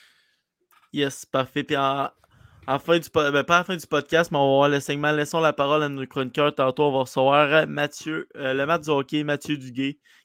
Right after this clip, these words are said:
qui va venir nous parler. Fait que j'ai très hâte. Mais passons à la mise au jeu de cette semaine.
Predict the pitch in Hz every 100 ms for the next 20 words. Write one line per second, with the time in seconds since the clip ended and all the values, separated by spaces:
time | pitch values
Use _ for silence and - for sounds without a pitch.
0 | _ 127 127 131 127 - 127 123 143 135
1 | 131 117 127 127 135 139 _ 170 160 -
2 | - _ 139 139 147 143 143 165 160 -
3 | 139 139 147 139 147 139 156 - - 139
4 | 143 - 123